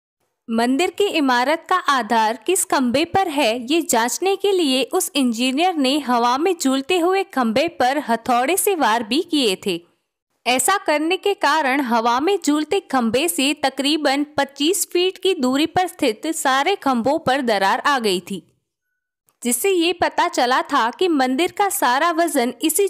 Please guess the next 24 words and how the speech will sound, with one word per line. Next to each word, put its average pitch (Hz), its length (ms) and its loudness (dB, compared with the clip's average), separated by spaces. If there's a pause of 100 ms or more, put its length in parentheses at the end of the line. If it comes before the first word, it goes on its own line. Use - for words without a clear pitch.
झूलते 269 340 0
हुए 359 240 2
खंभे 247 420 0
पर 208 220 0
है। 233 320 -2 (1040)
इसके 294 300 0
बाद 269 380 0
वो 339 240 -2
इंजीनियर 277 560 0
भी 277 300 0
मंदिर 302 380 0
के 415 240 -2
झूलते 277 340 0
हुए 392 240 0
खंभे 262 400 -2
की 285 260 -2
थ्योरी 302 420 -2
के 415 200 0
सामने 330 420 0
हार 269 320 0
मानकर 302 480 0
वापस 233 440 0
चला 240 240 0
गया। 170 320 0